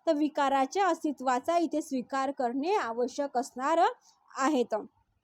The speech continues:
आता इथे मन आणि समस्या या सगळ्यांचा इथे आपण विचार करणार आहोत. mind and बॉडीची पण काही ना काही प्रॉब्लेम असते. स्पिनोझा म्हणतात की तत्वज्ञानामध्ये मन आणि शरीर यातील संबंधाची जेव्हा समस्या प्राचीन आज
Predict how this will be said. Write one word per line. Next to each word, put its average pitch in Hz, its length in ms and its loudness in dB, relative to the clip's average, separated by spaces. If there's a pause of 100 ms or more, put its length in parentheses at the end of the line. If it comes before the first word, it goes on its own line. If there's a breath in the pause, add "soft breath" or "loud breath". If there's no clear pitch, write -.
(960 soft breath)
आता 294 220 0
इथे 392 200 4
मन 381 340 4
आणि 349 200 4
समस्या 277 800 2
या 302 120 4
सगळ्यांचा 320 480 2
इथे 339 220 0
आपण 330 260 2
विचार 320 320 0
करणार 302 340 -2
आहोत. 311 300 0
mind 285 400 -2
and 302 40 -2
बॉडीची 277 460 2 (300)
पण 302 160 2
काही 294 260 -2
ना 269 100 0
काही 302 120 0
प्रॉब्लेम 285 420 0
असते. 294 280 -2 (580 soft breath)
स्पिनोझा 415 460 6
म्हणतात 403 320 4
की 392 240 0
तत्वज्ञानामध्ये 339 880 4
मन 285 420 0
आणि 277 220 0
शरीर 330 340 2
यातील 262 500 2
संबंधाची 277 600 0
जेव्हा 277 240 -2
समस्या 269 540 -2 (380 soft breath)
प्राचीन 359 360 2
आज 349 160 2